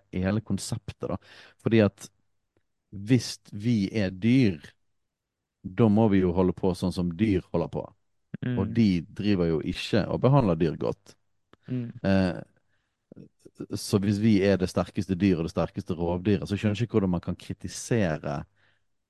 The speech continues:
Speaker 1: mennesket for å være brutal mot dyrene.
Speaker 2: Mm.
Speaker 1: Eh, d-, da er, det er jo på en måte bare, ja, men da er vi jo bare som dyrene.
Speaker 2: Mm.
Speaker 1: Eh, s-, så for meg så på en måte ligger hele, hele premisset for dyrevern er jo nettopp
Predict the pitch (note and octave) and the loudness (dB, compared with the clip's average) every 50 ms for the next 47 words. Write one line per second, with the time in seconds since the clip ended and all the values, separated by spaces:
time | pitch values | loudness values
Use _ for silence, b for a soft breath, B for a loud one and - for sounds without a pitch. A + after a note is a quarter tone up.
0 | _ _ - F#2+ F#2 F2+ F2 F2+ F#2+ G#2 G2+ - - - E2 - - F2+ D#2+ E2+ | _ _ -6 -4 -2 -2 0 0 2 0 0 -2 -4 -8 -10 -4 -4 -2 -2 0
1 | D#2+ E2+ E2+ E2 F#2 F2+ F2 F2 E2+ - - G2 E2+ D#2 D#2+ D#2+ E2+ E2+ E2+ E2+ | -2 -2 -2 -2 -4 -4 -4 -6 -4 0 0 0 0 0 -2 -4 -4 -4 -4 -2
2 | - G#2 G#2+ E2 D#2 - - - _ _ _ _ _ _ _ _ _ _ - A2+ | 0 2 2 2 0 -6 -10 -14 _ _ _ _ _ _ _ _ _ _ -8 -6
3 | A2 G#2+ G#2+ A#2 - - F2+ E2 - - F2 - F#2 F#2 G#2+ G#2+ G2 G2+ G2+ F2+ | -6 -6 -8 -10 -12 -10 -10 -10 -10 -12 -12 -12 -6 0 2 2 4 4 2 0
4 | E2+ F2 E2 - - _ _ _ _ _ _ _ _ _ _ A2 G#2 G2+ G2 F#2+ | -2 -4 -8 -12 -18 _ _ _ _ _ _ _ _ _ _ 0 2 2 2 2
5 | F2 F2+ G2 F#2+ G#2 F2 F#2+ F#2 F2+ F#2+ F#2+ F2+ E2+ E2 D#2+ D#2 D#2 E2 F2+ F#2+ | 0 -2 -4 -4 -2 0 0 0 0 0 0 0 -2 -4 -4 -6 -6 -6 -6 -4
6 | F#2 G2+ F#2+ F#2 F2+ F2 E2 E2+ E2+ E2+ D#2+ E2+ E2 F2 - F#2+ F#2 G2 C3 B2 | 0 0 2 2 2 0 -2 -4 -4 -4 -2 -2 -2 -2 -2 -2 0 2 2 2
7 | F2 D2 - - b b b b b b b b b - - F#2 F2 - - - | 2 0 -6 -12 b b b b b b b b b -4 -2 -2 -2 -2 -4 -8
8 | - - - G#2+ - - - G#2+ - - G#2 - - A#2 A2+ A#2 A2 F#2+ - - | -10 -12 -12 -14 -16 -12 -14 -6 -2 -2 -2 0 0 2 4 4 4 2 0 -2
9 | A2+ - - G2+ A2 F#2 G#2 G2+ G#2+ G#2+ G#2 A2+ A2 F#2+ F#2 F2+ D2 E2+ F#2+ F#2+ | -4 -4 -2 -4 -4 -2 0 2 2 2 2 0 0 0 0 -2 -2 0 -2 -2
10 | G2 G2+ F#2 - _ _ _ _ - - G#2 G2 F#2+ F#2+ G2 - - _ _ _ | -2 -2 -4 -6 _ _ _ _ -16 -8 -4 -2 -2 -2 -2 -4 -8 _ _ _
11 | _ _ _ _ _ _ _ _ _ - - G#2+ G#2+ A2+ A#2+ G#2+ - - - - | _ _ _ _ _ _ _ _ _ -6 -6 -4 -2 -2 -2 -2 -2 -6 -10 -8
12 | - F#2 - - G2 F#2+ F2 E2+ E2 D#2+ F#2 F2 F#2 G2+ A2 A2 F2 E2 D2+ D#2 | -10 -10 -8 -8 -8 -8 -8 -10 -8 -6 -4 -2 -2 0 0 -2 -2 -2 -4 -4
13 | F#2+ G2+ - - - G2+ F#2 F2+ F2+ F#2+ G#2 A2 - - _ _ _ F2+ D#2+ - | -8 -8 -8 -6 -4 -4 -2 -2 -2 -2 -2 -2 -4 -6 _ _ _ -6 -6 -6
14 | - - | -10 -12